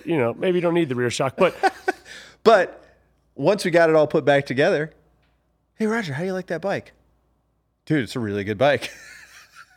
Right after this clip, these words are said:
Speaker 1: No, it's funny how that stuff works. You know, uh, but also he had so many new things on there
Speaker 2: Yeah.
Speaker 1: that, you know. So anyhow, uh, ended up doing a few rides over Memorial Day weekend.
Speaker 2: We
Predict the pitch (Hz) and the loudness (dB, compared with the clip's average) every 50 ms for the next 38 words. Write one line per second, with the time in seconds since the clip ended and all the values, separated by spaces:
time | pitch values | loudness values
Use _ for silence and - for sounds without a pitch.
0 | _ - 127 127 123 123 120 - - 143 139 127 123 123 120 117 117 - - 131 | _ -4 -2 0 0 -2 -2 -4 -4 -4 -4 -2 -2 -4 -4 -6 -8 -8 -8 -8
1 | 117 - - 135 - 160 160 185 180 180 170 170 160 151 - - 151 151 147 139 | -8 -8 -8 -8 -6 -6 -6 -6 -4 -2 0 0 0 -2 -2 -2 0 0 2 0
2 | 135 131 117 113 _ _ _ _ _ _ _ _ _ _ _ _ _ _ _ _ | 0 -4 -6 -12 _ _ _ _ _ _ _ _ _ _ _ _ _ _ _ _
3 | _ _ _ _ _ 135 202 196 160 180 190 180 - 165 165 175 160 165 - 165 | _ _ _ _ _ 0 0 2 2 2 2 2 0 0 0 0 0 0 -2 -2
4 | 156 147 139 139 135 - - 127 120 110 117 110 113 110 104 107 107 110 - _ | 0 0 0 0 -2 -2 -2 -2 -2 -4 -4 -2 -2 -2 -2 -2 -4 -6 -6 _
5 | _ _ - - 120 107 95 - _ - _ _ _ - - 226 240 233 185 165 | _ _ -12 -8 -8 -8 -8 -8 _ -20 _ _ _ 2 4 4 4 6 4 4
6 | 151 147 135 - 135 151 147 143 131 127 - - _ _ _ _ _ _ _ _ | 2 2 0 0 0 2 2 2 0 -2 -4 -10 _ _ _ _ _ _ _ _
7 | _ _ _ - 185 208 208 196 185 147 175 175 160 143 - 143 160 147 127 104 | _ _ _ -2 -2 0 0 -2 0 0 2 0 0 0 -2 -2 0 0 0 0
8 | 98 95 104 113 113 113 113 113 113 113 113 107 107 107 101 98 - | -2 -4 -4 -4 -4 -4 -2 -2 -2 -2 -2 -2 -4 -4 -4 -4 0